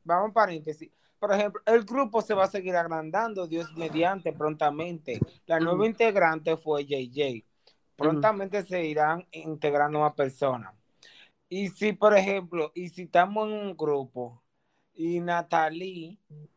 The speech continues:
Speaker 1: eh, se sigue dando más personas.
Speaker 2: No, o sea, que se la de normal. Simplemente el, el término Natalie se va a quedar entre nosotros.
Speaker 1: ¿Y
Speaker 2: Por
Speaker 1: si
Speaker 2: eso
Speaker 1: lo
Speaker 2: cuando
Speaker 1: hace delante de ti?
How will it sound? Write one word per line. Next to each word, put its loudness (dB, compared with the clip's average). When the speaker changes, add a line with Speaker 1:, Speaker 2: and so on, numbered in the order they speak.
Speaker 1:
eh, -6
se -4
sigue -8
dando -4
más -8
personas. -14
Speaker 2:
No, 8
o 6
sea, 4
que 2
se 0
la 4
de -2
normal. -6
Simplemente -6
el, -10
el -10
término -4
Natalie -4
se -6
va 0
a -8
quedar -6
entre -4
nosotros. -10
Speaker 1:
¿Y 0
Speaker 2:
Por 6
Speaker 1:
si 2
Speaker 2:
eso 8
Speaker 1:
lo 6
Speaker 2:
cuando 10
Speaker 1:
hace 0
delante 2
de -4
ti? -10